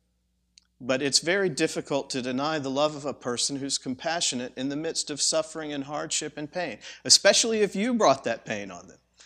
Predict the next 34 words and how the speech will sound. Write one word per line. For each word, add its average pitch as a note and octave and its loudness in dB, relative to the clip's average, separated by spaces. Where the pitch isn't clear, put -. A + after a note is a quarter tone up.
if B2+ -4
you F#3 2
brought F#3 4
that B2 0
hardship A#2 -2
on G#2+ -8
them, - -18
and C3+ 0
then D3+ 4
they're D3 4
kind C#3+ -2
to B2 -4
you, G#2+ -6
they're A2 -6
patient D3+ 0
with A#2+ -6
you, A#2 -4
they're A2+ -4
loving B2+ -2
towards G#2+ -8
you. G2 -12
That C3+ 2
looks C#3+ -4
like B2+ -2
Jesus. C#3+ 0
That's C#3 -4
what D3+ -2
he's C3+ -2
teaching, A#2 -4
and B2+ 4
that's C3+ 4
what C3 2
he A2+ -2
did. A#2+ -2